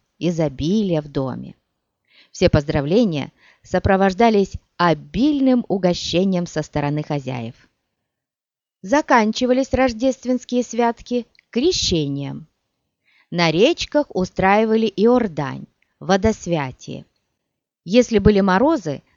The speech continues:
то изо льда вырубался большой крест и ставился у проруби. Рядом делали проруби поменьше. Крест окрашивали свекольным квасом в розовый цвет,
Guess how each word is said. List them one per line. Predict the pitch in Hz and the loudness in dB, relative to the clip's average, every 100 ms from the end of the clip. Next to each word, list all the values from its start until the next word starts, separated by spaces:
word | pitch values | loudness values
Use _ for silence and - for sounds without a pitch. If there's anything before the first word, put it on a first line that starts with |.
| _ | _
то | - | 2
изо | 226 185 208 | 4 4 2
льда | 202 190 330 320 _ | 2 0 -2 -4 _
вырубался | 147 208 214 254 247 208 | 0 2 4 4 2 -2
большой | 185 196 170 - 285 330 | 2 2 2 -2 0 0
крест | - 220 220 156 123 _ _ _ _ | -2 -2 0 0 -6 _ _ _ _
и | 202 | -4
ставился | - 277 302 311 - 262 | 0 0 2 0 0 -2
у | - 285 | 0 2
проруби. | - 170 143 139 139 135 _ _ _ _ _ | 2 2 0 -4 -10 -14 _ _ _ _ _
Рядом | 196 196 160 208 262 | 0 2 2 2 2
делали | 202 208 247 | 4 2 4
проруби | - 180 180 190 | 4 4 2 0
поменьше. | 226 262 185 127 127 - 139 - _ _ _ _ _ | 2 4 2 -2 -8 -12 -14 -18 _ _ _ _ _
Крест | 247 370 - | 0 0 2
окрашивали | 220 233 285 - 240 240 | -2 0 -2 0 2 0
свекольным | - 214 - 202 190 175 | 0 -2 2 2 2 -2
квасом | 214 294 359 208 | 0 -2 0 -2
в | 180 | 0
розовый | 254 254 254 285 | 2 2 0 -2
цвет, | - 151 113 | -4 -6 -6